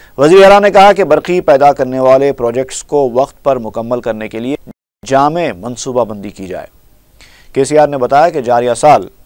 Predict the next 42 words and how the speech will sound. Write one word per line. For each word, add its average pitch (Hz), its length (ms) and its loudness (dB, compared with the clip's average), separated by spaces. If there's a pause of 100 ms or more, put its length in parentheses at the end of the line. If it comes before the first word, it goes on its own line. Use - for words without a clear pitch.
तेलंगाना 143 500 0
के 156 120 -6
लिए 156 180 -2
छः 160 360 -6
हज़ार 131 360 0
मेगावाट 120 680 0
बरकी 117 360 -8
की 120 160 -16
तलब 151 300 0
है, 147 120 -2 (300)
जबकि 127 220 -6
चार 147 280 2
हज़ार 135 280 2
तीन 131 260 -12
सौ 135 180 -6
मेगावाट 110 560 -2
बरकी 117 340 -14 (100)
पैदा 104 180 -8
हो 95 200 -10
रही 92 200 -14
है। - 100 -20 (640)
वज़ीर 143 240 0
आला 156 220 6
ने 175 180 -4
जारी 127 260 0
करदा 120 260 0
बयान 117 260 -4
में 120 100 -10
बताया 123 380 0
कि 131 500 -4
मंगोर 120 380 0
में 135 140 -8 (380)
बरकी 147 440 -2
पैदावार 127 640 2
यूनिट 127 400 -10
की 135 280 -12
तामीर 139 340 -4
के 135 120 -6
लिए 127 200 -6
साढ़े 127 380 -2 (180)
तीन 151 200 -10
सौ 139 280 -4